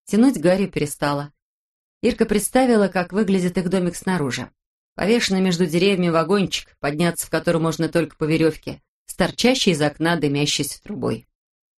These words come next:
Минувшая зима выдалась спокойной, без крупных стычек с мраком.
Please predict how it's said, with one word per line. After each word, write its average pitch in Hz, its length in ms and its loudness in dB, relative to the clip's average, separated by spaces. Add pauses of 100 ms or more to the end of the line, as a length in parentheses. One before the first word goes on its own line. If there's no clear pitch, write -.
(340)
Минувшая 208 380 2
зима 196 300 2
выдалась 175 360 -2
спокойной, 180 720 -2 (260)
без 233 160 -2
крупных 208 380 0
стычек - 340 -2
с - 80 -4
мраком. 156 500 -2